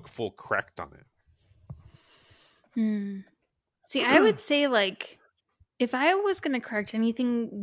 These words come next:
Speaker 2: with it, I would probably just update some of the special effects and,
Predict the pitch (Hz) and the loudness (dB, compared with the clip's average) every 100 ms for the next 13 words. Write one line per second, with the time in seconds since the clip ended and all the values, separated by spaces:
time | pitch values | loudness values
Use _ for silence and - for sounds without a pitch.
0 | 208 233 226 262 269 269 - - _ _ | 2 2 2 0 0 -2 -12 -20 _ _
1 | _ _ - 226 254 339 370 - 240 220 | _ _ -10 -2 0 0 -2 -2 0 0
2 | 240 240 233 220 208 - _ 320 208 - | 0 0 0 -2 -4 -8 _ -8 -8 -2
3 | 220 214 - - 226 214 208 185 214 202 | -2 -2 -6 -4 0 0 0 -2 -2 -2
4 | 202 190 - - 214 226 202 190 - 185 | -2 -4 -6 -2 -2 0 -2 -2 -4 -4
5 | 247 - - - 208 202 196 190 190 185 | -4 -6 -8 -4 -2 0 -2 -2 -4 -4